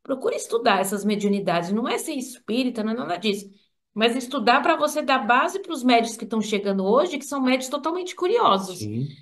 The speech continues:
Speaker 1: Né? A gente dá o curso lá de quinta-feira, que não são pessoas da nossa casa, né? São pessoas que frequentam outros lugares, e às vezes a gente vê, né? A gente pega cada pergunta que você fala, Meu Deus do céu, né?
Speaker 2: Como, né, que a pessoa,
Speaker 1: Como a
Speaker 2: né?
Speaker 1: pessoa tá dentro de um centro e, e, e são, às vezes, perguntas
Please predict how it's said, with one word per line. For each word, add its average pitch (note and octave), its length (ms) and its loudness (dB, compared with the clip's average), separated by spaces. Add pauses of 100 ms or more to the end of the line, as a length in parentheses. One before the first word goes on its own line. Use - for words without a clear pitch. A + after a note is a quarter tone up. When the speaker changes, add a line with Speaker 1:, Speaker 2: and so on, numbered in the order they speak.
(160)
Speaker 1:
Né? - 120 -2
A B3 40 6
gente B3 220 2
dá A3+ 140 6
o G#3+ 160 2
curso B3 340 2
lá G#3 140 2
de G3+ 100 -4
quinta-feira, A3 760 0 (380)
que F3+ 180 -6
não G3+ 220 0
são G#3+ 160 0
pessoas G3+ 320 -2
da G3 80 0
nossa F#3 300 -4
casa, A3+ 500 0 (160)
né? G#3 240 0
São G3+ 160 -4
pessoas G3+ 280 -6
que - 100 -16
frequentam A3+ 420 -2
outros A3+ 160 -6
lugares, A3+ 540 0 (360)
e A3 60 2
às G#3 100 2
vezes B3 220 4
a - 20 2
gente C4 220 0
vê, A#3 240 6
né? C4+ 180 0
A B3+ 60 -4
gente A#3+ 260 -4
pega A#3+ 320 -2
cada C4 220 -8
pergunta C4+ 560 -2
que - 60 -8
você B3+ 100 -8
fala, A#3 160 -4
Meu B3+ 140 -4
Deus G3+ 220 -2
do - 40 -14
céu, A#3 240 -4 (480)
né? G3+ 120 2
Speaker 2:
Como, F3+ 200 6
né, D#3+ 120 6
que E3 100 -2
a D#3 40 4
pessoa, G#3 380 4
Speaker 1:
Como D#3 180 6
a - 20 2
Speaker 2:
né? D3 80 0
Speaker 1:
pessoa D4+ 340 2
tá D4 100 0
dentro C4+ 300 -4
de B3 100 -4
um C4+ 120 0
centro C#4+ 580 0
e, A#3+ 180 2
e, A3+ 460 0
e A3 40 0
são, B3+ 220 2
às B3+ 120 4
vezes, B3 200 0
perguntas B3+ 640 0